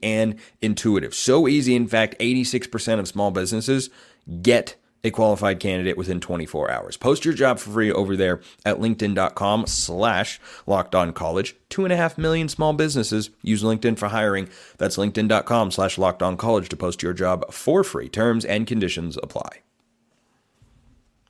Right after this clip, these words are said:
So for the second straight year, Oregon landed a five-star defensive line recruit from the state of California,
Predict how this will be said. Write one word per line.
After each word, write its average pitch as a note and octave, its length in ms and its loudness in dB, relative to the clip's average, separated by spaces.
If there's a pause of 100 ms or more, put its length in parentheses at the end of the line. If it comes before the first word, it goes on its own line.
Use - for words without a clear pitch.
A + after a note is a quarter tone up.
(2250)
So C3+ 180 2
for C#3 60 2
the C#3+ 100 2
second E3 300 0
straight C#3+ 340 4
year, G#2 300 4
Oregon B2+ 520 6
landed A2+ 380 2
a G2 120 -2
five-star A#2 640 2
defensive G#2+ 560 -2
line G2 240 0
recruit F#2+ 360 -4
from F#2+ 180 -6
the F2+ 60 -6
state A#2 280 0
of - 100 -2
California, F#2+ 760 -2